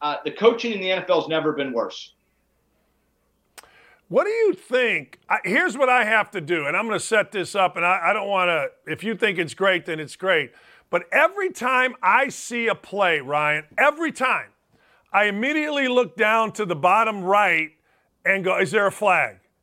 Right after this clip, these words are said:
Speaker 2: You know, it, I, I, I can't,
Speaker 1: Right.
Speaker 2: like, it, there's, like, I, I, flags are driving me crazy in the N F L.
Speaker 1: Listen,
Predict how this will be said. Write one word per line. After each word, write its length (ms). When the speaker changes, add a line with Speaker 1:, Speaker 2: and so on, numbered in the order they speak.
Speaker 2:
You 80
know, 180
it, 200
I, 60
I, 340
I 80
can't, 400
Speaker 1:
Right. 100
Speaker 2:
like, 240
it, 160
there's, 220
like, 300
I, 120
I, 60
flags 480
are 80
driving 640
me 140
crazy 840
in 120
the 160
N 120
F 220
L. 340
Speaker 1:
Listen, 480